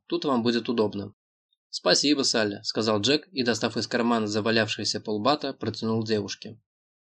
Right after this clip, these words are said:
Та спрятала чаевые в нагрудный кармашек и, уже уходя, неожиданно спросила, обращаясь к Барнаби: «Скажите, а протез чего у вас в сумке?» Едва сдерживаясь, чтобы не расхохотаться,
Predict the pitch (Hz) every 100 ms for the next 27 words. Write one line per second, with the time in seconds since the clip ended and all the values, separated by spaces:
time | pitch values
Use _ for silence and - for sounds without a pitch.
0 | _ - 165 - 143 139 127 110 120 113
1 | 143 123 107 107 117 107 104 107 123 160
2 | 147 - _ _ - 143 120 113 101 110
3 | 123 143 113 110 123 117 - 120 - 123
4 | 104 104 107 110 107 107 113 107 98 98
5 | - _ _ _ _ _ - - 117 123
6 | 110 - _ _ _ 117 110 123 143 123
7 | - 135 151 113 101 - 117 98 - 110
8 | _ _ _ _ _ _ - 123 135 143
9 | 120 143 123 117 107 - 120 113 110 101
10 | - - 110 131 - -